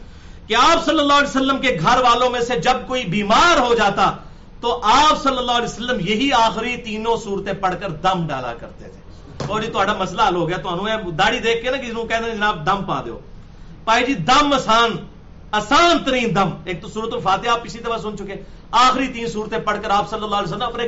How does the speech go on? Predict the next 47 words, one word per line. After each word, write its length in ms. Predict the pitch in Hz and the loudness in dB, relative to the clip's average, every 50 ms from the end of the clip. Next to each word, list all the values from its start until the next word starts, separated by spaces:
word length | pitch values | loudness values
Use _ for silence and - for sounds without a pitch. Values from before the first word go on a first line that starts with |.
| 165 | -2
گھر 220 | 147 151 175 214 233 | 0 2 2 2 2
کے 140 | - 254 | 0 0
مریضوں 380 | 247 214 180 175 165 143 165 156 | 0 0 -2 -4 -4 -4 -6 -6
کو، 200 | - 127 110 - - - - - - | -6 -8 -10 -12 -14 -18 -20 -20 -16
صحیح 280 | - - 180 160 175 | -10 -6 -4 -4 -2
مسلم 540 | 156 165 202 247 247 - 269 285 311 330 311 269 - - - - - - - - - - - - - - - - - - - | -2 -2 -2 -4 -4 -2 -2 -2 0 0 -2 -4 -8 -12 -18 -20 -20 -20 -20 -20 -20 -20 -20 -20 -20 -20 -20 -20 -20 -6 0
پانچ 360 | - 254 294 330 349 - - | 2 4 4 4 4 2 2
ہزار 240 | 254 233 226 226 226 226 | 2 2 4 4 4 2
سات 180 | - 214 202 196 | 0 0 -2 -2
سو 80 | - 214 | -2 -4
چودہ، 260 | 165 - 208 220 233 | -4 -4 -2 0 2
آپ 220 | 226 220 220 220 - | 2 2 2 0 -2
صلی 120 | 226 220 | -4 -4
اللہ 120 | 214 208 | -2 -2
علیہ 140 | 202 202 185 | -2 -2 -4
وسلم 260 | - 196 214 240 247 | -6 -8 -6 -6 -4
بیمار 480 | 196 160 185 175 190 226 269 285 269 - | -4 -4 -2 0 4 4 6 6 4 2
لوگوں 240 | 220 220 214 220 226 | 0 -2 -2 -2 -2
کو، 120 | - 208 | 0 0
اپنے 300 | 214 233 233 294 311 294 - 160 | 0 0 0 -2 -2 -2 -2 0
گھر 120 | 165 196 | -2 0
والوں 300 | 202 190 185 180 170 165 | 0 2 2 0 0 -2
کو 200 | 156 156 151 - - - - - - - - | -4 -6 -8 -10 -12 -16 -18 -20 -14 -2 2
دم 160 | 214 226 226 185 | 2 2 2 2
ڈالا 240 | 160 151 147 143 135 | 0 -2 -2 -2 -4
کرتے 280 | 127 123 - - 113 | -8 -8 -10 -10 -12
تھے۔ 140 | 104 - - - - - - - - - - - | -16 -16 -18 -18 -18 -18 -18 -20 -20 -16 -6 0
رات 240 | 165 190 208 220 208 | 2 2 2 2 0
کو 80 | - - | -2 -4
سونے 260 | - 214 220 233 233 | -4 -2 0 0 0
سے 100 | 226 226 | 0 0
پہلے 220 | - 214 208 202 | -2 -2 -2 0
دیکھیں، 260 | 202 196 226 226 233 247 | 0 -2 -2 -2 2 2
آپ 180 | 233 226 220 | 2 2 2
نے 80 | 226 220 | 0 -2
جنوں 300 | - 208 214 226 247 247 | -2 -2 -2 -2 0 -2
سے 80 | 240 233 | -2 -2
پناہ 260 | 233 233 233 233 233 | -2 -2 0 0 0
دینی 240 | 226 220 214 220 220 | 0 -2 -2 -4 -4
ہے، 60 | 220 | -4
بچوں 320 | 202 202 196 - 226 220 | -4 -4 -4 -4 -4 -4
کو 300 | 208 214 214 208 185 160 - - - - - | 0 0 0 0 0 -2 -6 -10 -16 -14 -6
نظر 300 | 170 214 226 226 233 233 | -4 -2 0 0 0 2
بد 260 | 240 247 247 247 254 | 2 4 2 2 2
سے 120 | - 262 254 | 0 0 0
دینی 320 | 208 226 233 233 254 254 247 | 0 0 -2 0 0 2 2
ہے۔ 160 | 233 220 | 0 0